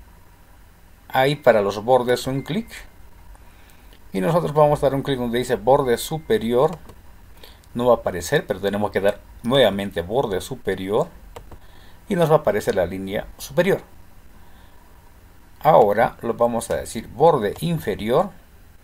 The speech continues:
y borde inferior. Ahí está. Ahora nosotros queremos aquí un borde inferior, pero en toda la tabla.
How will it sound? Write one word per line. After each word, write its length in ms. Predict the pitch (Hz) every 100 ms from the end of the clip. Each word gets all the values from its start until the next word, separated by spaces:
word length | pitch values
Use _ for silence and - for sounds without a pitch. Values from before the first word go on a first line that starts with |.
| - - - - - - -
y 120 | 120 110
borde 520 | 98 95 92 98 -
inferior. 540 | 156 180 175 196 175 - - - - -
Ahí 100 | 175
está. 320 | 143 - 92 - - - - - - - - - - - - - - - - -
Ahora 440 | 185 143 117 135 139
nosotros 280 | 175 196
queremos 340 | 180 165 156 147
aquí 440 | 135 - 170 107 - -
un 220 | 147 147
borde 280 | 165 123 110
inferior, 540 | 110 120 123 98 - - - -
pero 320 | 165 170 202
en 160 | 113 107
toda 180 | 127 120
la 160 | 113
tabla. 420 | - 123 76 -